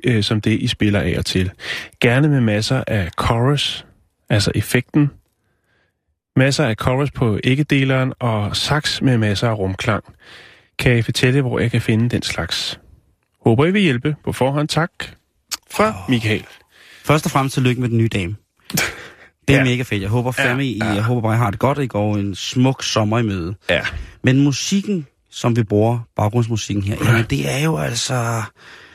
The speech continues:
Speaker 2: Det er simpelthen ikke noget, det er noget, det er ikke noget, vi kan gå af med, fordi det
Speaker 1: Nej.
Speaker 2: er så helt
Speaker 1: Men måske lige det her tilfælde på, altså, det er jo, det er jo ikke, det er jo en, en privat besked, han har skrevet til os, Simon.
Speaker 2: Mhm.
Speaker 1: Så der er jo ikke nogen andre, der får at vide, hvad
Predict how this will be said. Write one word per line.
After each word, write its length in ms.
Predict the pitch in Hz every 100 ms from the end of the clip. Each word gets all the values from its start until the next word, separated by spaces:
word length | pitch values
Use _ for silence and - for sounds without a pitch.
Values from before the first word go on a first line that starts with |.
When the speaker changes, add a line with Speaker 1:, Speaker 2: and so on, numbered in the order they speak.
| _ _ _ -
Speaker 2:
Det 60 | 139
er 60 |
simpelthen 240 | 131 156 165
ikke 120 | 147
noget, 220 | 147 147 139
det 80 | 143
er 40 | 139
noget, 340 | 143 156 135
det 80 | 147
er 40 |
ikke 120 | 147
noget, 120 | 151 147
vi 40 |
kan 100 | 151
gå 100 | 127
af 160 | 117 117
med, 160 | 135 120
fordi 280 | - 127 135
det 180 | - 143
Speaker 1:
Nej. 120 | 123
Speaker 2:
er 60 | 123
så 260 | - 135
helt 220 | 120 143
Speaker 1:
Men 60 | 156
måske 240 | 175 -
lige 160 | 214 226
det 100 | 233
her 60 | 220
tilfælde 460 | 214 208 226 190
på, 160 | 180 185 104 -
altså, 140 | 135
det 60 | 160
er 40 |
jo, 60 | 156
det 120 | -
er 40 | 151
jo 80 |
ikke, 220 | 151 180 135
det 120 | 156
er 60 |
jo 180 | 131 127
en, 200 | 135 123 -
en 280 | 143 113 107
privat 380 | - - - -
besked, 300 | - - -
han 120 | 117
har 80 | 107
skrevet 280 | - -
til 140 | - -
os, 60 |
Simon. 300 | - - - -
Speaker 2:
Mhm. 340 | 113 101 104
Speaker 1:
Så 120 | 117 -
der 60 | -
er 40 |
jo 60 | 78
ikke 140 | 135
nogen 200 | - 69
andre, 120 | 104
der 60 | 151 -
får 140 | -
at 80 | 104
vide, 220 | 65 147 - _ -
hvad 240 | - 50